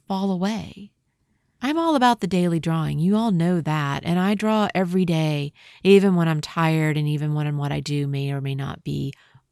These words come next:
awesome. So I'm all about the daily, but I'm a big believer at this point that daily makes a difference.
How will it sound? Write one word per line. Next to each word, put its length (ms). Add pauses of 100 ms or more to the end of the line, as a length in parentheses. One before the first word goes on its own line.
(140)
awesome. 680 (420)
So 140
I'm 60
all 180
about 220
the 60
daily, 540 (260)
but 120
I'm 160
a 100 (100)
big 240
believer 520
at 120
this 200
point 400
that 340
daily 580
makes 440
a 40
difference. 600